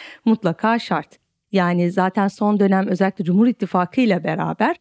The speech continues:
Adalet ve Kalkınma Partisi'nin daha o milliyetçi söylem ağırlığının seçmenlerde ve kamuoyunda da etkisini görüyoruz.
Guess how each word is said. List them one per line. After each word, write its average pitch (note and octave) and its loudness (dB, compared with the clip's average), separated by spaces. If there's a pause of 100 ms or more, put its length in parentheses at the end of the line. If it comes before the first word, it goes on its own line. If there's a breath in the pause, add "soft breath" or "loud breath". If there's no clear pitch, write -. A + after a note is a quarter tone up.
(260)
Adalet A3 0
ve A#3 0
Kalkınma A3+ 2
Partisi'nin B3+ 0 (280 loud breath)
daha G#3 2
o A3 2
milliyetçi G3+ 2 (340)
söylem G#3 2 (100)
ağırlığının F#3+ 2 (200)
seçmenlerde G3 0
ve A3+ 2
kamuoyunda G3 0
da E3+ 0
etkisini A3+ 0
görüyoruz. F#3 0